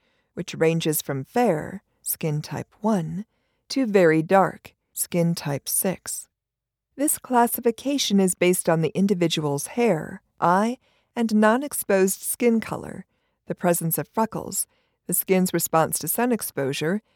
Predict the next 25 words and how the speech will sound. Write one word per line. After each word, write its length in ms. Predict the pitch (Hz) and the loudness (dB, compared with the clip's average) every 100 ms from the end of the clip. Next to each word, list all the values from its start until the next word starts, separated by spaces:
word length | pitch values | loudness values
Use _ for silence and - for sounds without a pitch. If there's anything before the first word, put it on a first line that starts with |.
| _ _ - | _ _ -4
and 160 | 277 277 | -2 -2
the 100 | - | 0
individual's 720 | 220 220 196 175 165 160 165 | 2 4 2 0 2 0 0
tanning 400 | - 208 190 160 | 0 2 2 0
practices. 840 | - 147 139 147 - - - - - _ _ _ _ _ _ _ | -4 -6 -6 -6 -8 -10 -14 -16 -16 _ _ _ _ _ _ _
Researchers 720 | 208 262 302 311 277 285 269 | -2 -2 0 -2 -2 -2 0
used 420 | 196 196 185 160 - | 2 4 2 0 -8
the 80 | |
Fitzpatrick 640 | 170 160 - 202 233 - 277 | -8 -6 -4 -2 -2 -2 -6
Skin 360 | - 220 220 226 | -4 0 0 0
Type 320 | 180 160 - | 0 -2 -2
Scale 640 | - - 254 165 - 202 _ _ _ _ - | -4 0 2 0 -6 -18 _ _ _ _ -8
to 160 | 285 | -2
evaluate 640 | 285 240 269 311 294 262 - | 0 4 4 4 0 0 -2
the 80 | 190 | -2
visibility 800 | 180 214 277 233 220 220 220 190 | 0 0 2 2 4 4 2 0
of 100 | - | -2
ten 300 | - 226 247 | -4 -2 0
different 340 | 220 214 - | -2 -2 -2
skin 360 | - 294 311 220 | -4 -4 -2 -2
markers 580 | 151 - 139 165 214 - _ _ _ - | -2 -6 -8 -6 -6 -10 _ _ _ -10
after 340 | 151 156 196 | -8 -4 0
applying 480 | 220 220 214 202 214 | 0 2 4 4 4
povidone 500 | - 190 208 220 220 | 2 2 4 2 2
iodine 680 | - 170 170 170 170 180 214 | 2 2 4 4 2 2 -2